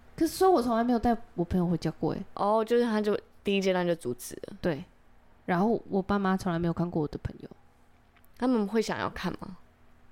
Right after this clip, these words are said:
Speaker 1: 他们会问问我
Speaker 2: 嗯。
Speaker 1: 最近都在跟谁相处。
Speaker 2: 哦。
Speaker 1: 然后问完以后就不想见。
Speaker 2: 嗯。
Speaker 1: 就，“哦，好。”或者是，“嗯，这个人不好，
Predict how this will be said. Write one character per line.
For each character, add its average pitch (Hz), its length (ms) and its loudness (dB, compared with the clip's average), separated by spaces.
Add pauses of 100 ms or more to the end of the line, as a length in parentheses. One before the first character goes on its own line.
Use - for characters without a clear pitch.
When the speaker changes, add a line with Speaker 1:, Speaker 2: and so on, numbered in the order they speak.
(160)
Speaker 1:
他 269 100 -2
们 233 100 2
会 247 100 4
问 277 280 2
问 233 180 2
我 135 240 -2 (160)
Speaker 2:
嗯。 - 80 -2
Speaker 1:
最 196 100 6
近 208 180 -2
都 196 140 2
在 196 120 0
跟 190 160 0
谁 160 160 -2
相 160 240 -4
处。 - 220 -10 (160)
Speaker 2:
哦。 196 680 -2
Speaker 1:
然 160 120 0
后 180 360 0
问 214 200 2
完 170 160 0
以 156 80 -4
后 180 160 2
就 170 220 0 (760)
不 - 80 -4
想 - 180 -4 (100)
见。 - 180 -8 (760)
Speaker 2:
嗯。 175 220 -2 (200)
Speaker 1:
就 - 120 -4 (120)
，“哦， 208 260 2
好。” 156 360 -4 (160)
或 214 100 2
者 180 100 0
是 170 260 -6 (640)
，“嗯， 165 480 -2 (140)
这 - 160 -2
个 185 80 0
人 165 100 -4
不 175 140 -4
好， 175 240 -6